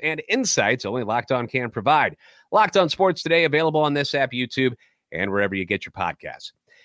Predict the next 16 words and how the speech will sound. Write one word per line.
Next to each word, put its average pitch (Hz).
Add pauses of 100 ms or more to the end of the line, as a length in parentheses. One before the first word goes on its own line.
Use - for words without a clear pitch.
(140)
In 165
twenty 254
twenty-one, 196
Tommy 196
Edman 165
was 143
a 143
Gold 147
Glove 156
winning 143
second 135
baseman. 98
He 82
hit 113
two 180
sixty-two 190